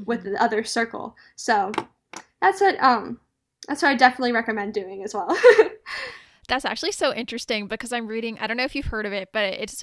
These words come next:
Speaker 2: a book called Grit, and it's by this U Penn professor named Angela Duckworth, and she's, it's talking about, like, perseverance and success.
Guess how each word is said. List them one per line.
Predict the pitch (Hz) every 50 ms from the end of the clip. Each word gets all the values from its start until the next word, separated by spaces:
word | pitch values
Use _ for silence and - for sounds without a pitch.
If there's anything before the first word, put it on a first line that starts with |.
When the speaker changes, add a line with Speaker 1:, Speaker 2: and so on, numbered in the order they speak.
| - _
Speaker 2:
a | 226
book | 190 - 214 208 _
called | - - 226 214 202 190
Grit, | - - 196 196 185 190 220 247 - -
and | 214 208 202
it's | 175 -
by | - - 208 202 196 202
this | 196 208 - - -
U | 202 214
Penn | - - 190 190
professor | 190 - 214 - 220 196 202 - 233
named | 220 214 202 -
Angela | 185 185 202 - 214 202
Duckworth, | 196 180 185 190 _ - 226 226 233 254 _ _ _ _ _
and | - 226 208
she's, | - - 220 220 - - _
it's | - 226 - -
talking | - - 202 202 _ 214 202
about, | 202 202 196 180
like, | 185 196 190
perseverance | - - 202 208 - 202 190 180 180 185 208 -
and | 208 208
success. | - 202 - - - 185 190 196 220 - -